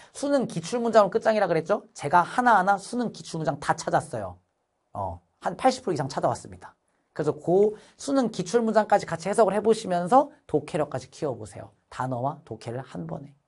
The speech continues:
오케이? 여기까지 말씀을 드릴게요. 그래서, 음, 우리 고등학교 이 학년 때 와서는 절대 같은 실수를 반복하지 말자. 그리고 고일 때 여러분들이 어떤 성적을 받았던지 간에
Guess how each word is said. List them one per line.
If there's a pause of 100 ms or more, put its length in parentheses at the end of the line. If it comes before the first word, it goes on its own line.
(220)
오케이? (360)
여기까지
말씀을
드릴게요. (280)
그래서, (360)
음, (580)
우리
고등학교
이
학년
때
와서는
절대
같은
실수를
반복하지
말자. (140)
그리고 (320)
고일
때
여러분들이
어떤
성적을
받았던지
간에